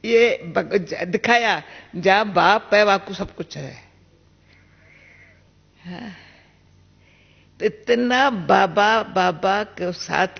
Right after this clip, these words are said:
पकड़ के हार जीत में समय नहीं गंवाना चाहिए। पर है तो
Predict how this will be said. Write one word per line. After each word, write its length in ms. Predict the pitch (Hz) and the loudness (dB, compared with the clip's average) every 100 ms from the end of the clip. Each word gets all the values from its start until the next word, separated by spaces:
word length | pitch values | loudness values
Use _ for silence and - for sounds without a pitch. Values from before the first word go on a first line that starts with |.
| - | -10
पकड़ 280 | 160 - 190 | -10 -6 -8
के 380 | - 165 - - _ _ _ _ _ _ _ | -6 -8 -8 -16 _ _ _ _ _ _ _
हार 580 | - 139 - - 190 214 | -18 -16 -12 -2 2 2
जीत 280 | 190 214 208 | 0 -2 0
में 200 | 196 196 | 0 -2
समय 360 | - 180 180 175 | 0 -2 0 -2
नहीं 320 | 170 220 196 | -2 -2 -2
गंवाना 380 | 160 170 165 160 | 0 0 -2 -6
चाहिए। 680 | 156 160 147 156 - - _ - - _ _ _ _ _ _ _ _ _ _ _ _ _ _ _ _ _ _ _ _ _ _ _ _ _ _ _ _ _ _ _ 170 175 175 _ _ _ _ _ _ _ _ _ _ _ _ _ | -6 -6 -4 -6 -10 -14 _ -20 -20 _ _ _ _ _ _ _ _ _ _ _ _ _ _ _ _ _ _ _ _ _ _ _ _ _ _ _ _ _ _ _ -20 -18 -20 _ _ _ _ _ _ _ _ _ _ _ _ _
पर 100 | 165 | -6
है 340 | 156 185 202 202 | -4 0 2 0
तो 420 | - 170 170 | 0 -2 -2